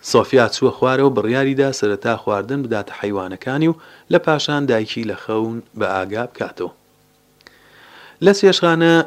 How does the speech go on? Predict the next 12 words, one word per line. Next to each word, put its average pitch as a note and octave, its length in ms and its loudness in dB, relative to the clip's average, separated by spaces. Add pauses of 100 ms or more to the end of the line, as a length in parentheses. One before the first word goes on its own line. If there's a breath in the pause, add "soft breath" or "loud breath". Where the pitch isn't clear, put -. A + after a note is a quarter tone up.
(240)
بەسەر C3+ 360 0
شوشەی B2+ 440 -4
ماسیەکاندا G#2 680 -4
دام A#2+ 300 -2
و F#2 80 -8 (100)
کە A#2+ 140 0 (500 soft breath)
یەکێکیان B2 560 -2
ڕەش C3 160 0
بوو، C3 220 -4
یەکێکی G2+ 420 -8
تر G#2 160 -6
پرتەقاڵی. G2 640 -4